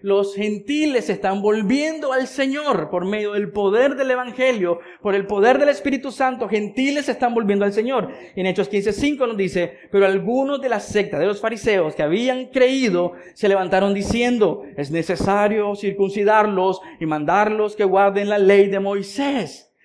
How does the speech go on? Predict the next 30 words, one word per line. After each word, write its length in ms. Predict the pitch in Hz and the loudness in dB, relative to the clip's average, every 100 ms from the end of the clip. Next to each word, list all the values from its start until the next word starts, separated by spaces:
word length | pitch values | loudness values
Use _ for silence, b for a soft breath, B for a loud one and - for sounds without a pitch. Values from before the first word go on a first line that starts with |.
| b | b
Entonces, 380 | - 202 220 - - | -8 -6 -6 -10 -6
se 160 | - | -2
hace 180 | 233 226 | -2 -2
un 140 | 240 220 | -4 -4
concilio 920 | 233 220 208 269 277 254 165 165 170 B B | -6 -6 -6 -2 0 0 0 0 -4 B B
para 380 | 196 196 196 - | 0 2 0 -2
examinar 540 | 202 - 202 208 220 | -4 0 0 2 2
esto, 560 | 247 262 - 170 185 185 | 4 2 0 -2 -2 -6
y 60 | 165 | -6
lo 140 | 170 | -2
puedes 180 | 185 180 | -2 0
ver 160 | 180 175 | 0 -2
en 80 | |
Hechos 340 | 165 165 165 165 | -2 -4 -6 -6
quince, 540 | 233 277 - 190 - - _ | -6 -6 -4 -6 -6 -16 _
versículo 360 | - 180 180 185 | -6 -2 0 0
siete 240 | 180 180 | 0 -2
en 80 | 175 | -2
adelante. 680 | 170 208 220 165 139 - _ | -2 -2 -2 -4 -6 -10 _
Después 240 | 170 196 202 | 0 4 6
de 80 | |
mucho 300 | 220 233 240 | 4 2 0
debate, 640 | 208 190 160 170 180 - - _ | 2 2 2 0 -4 -6 -20 _
Pedro 280 | 196 220 226 | 2 4 2
se 120 | 226 | 0
levantó 400 | 208 214 202 214 | 0 -2 -2 0
y 60 | 208 | 2
les 140 | 190 | 0
dijo, 260 | 220 190 175 | 0 2 2
"Hermanos, 640 | 180 202 233 226 190 - | 2 2 2 0 0 -2